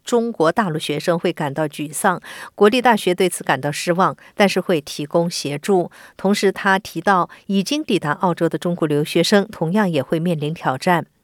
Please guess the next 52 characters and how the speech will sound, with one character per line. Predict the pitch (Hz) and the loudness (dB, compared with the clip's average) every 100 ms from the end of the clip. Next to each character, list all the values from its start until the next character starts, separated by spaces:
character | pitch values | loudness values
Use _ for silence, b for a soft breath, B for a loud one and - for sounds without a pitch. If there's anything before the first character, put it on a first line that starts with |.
| _ B B B B | _ B B B B
除 | - 233 | 0 4
了 | 247 233 | 6 6
国 | 233 | 4
立 | 262 | 4
大 | 302 269 | 2 2
学 | 208 | 4
之 | 208 285 | 2 2
外 | 294 262 | 2 2
的 | 175 151 | 4 2
澳 | - 196 | 2 2
洲 | 175 196 | 4 2
主 | 196 151 | 0 -2
要 | 220 | -2
大 | 226 196 | 0 -2
学 | - 156 | -4 -6
也 | 156 156 | -6 -2
纷 | 240 262 | 0 0
纷 | 247 226 | -2 -4
出 | - 202 | -4 -4
台 | - 143 | -4 -4
了 | 156 | -4
自 | - 180 | -2 -2
己 | - | -2
的 | 143 | -4
政 | 208 190 160 | 0 0 0
策， | - 165 B B B - | 2 0 B B B 2
为 | 208 175 | 4 6
留 | 175 185 | 4 4
学 | - 165 | 4 4
生 | 190 180 | 4 2
提 | 175 - | 0 -4
供 | 151 196 202 | 0 2 2
协 | - 147 | 0 -2
助。 | - 202 - B B B | 2 2 2 B B B
S | 233 233 | 0 2
B | 220 247 | 4 4
S | 226 | 2
普 | - 175 | 0 0
通 | 196 | 2
话 | 214 | 2
节 | 196 180 | 2 2
目 | 190 185 | 4 2
整 | 180 196 269 | 2 0 2
理 | 160 | 0
了 | 147 - | 0 0
八 | 269 277 | 2 2
校 | 269 262 | 4 2
联 | 180 170 | 4 2
盟 | 190 175 | 0 0
大 | 202 160 | -2 0
学 | 160 | 0
的 | 147 | 0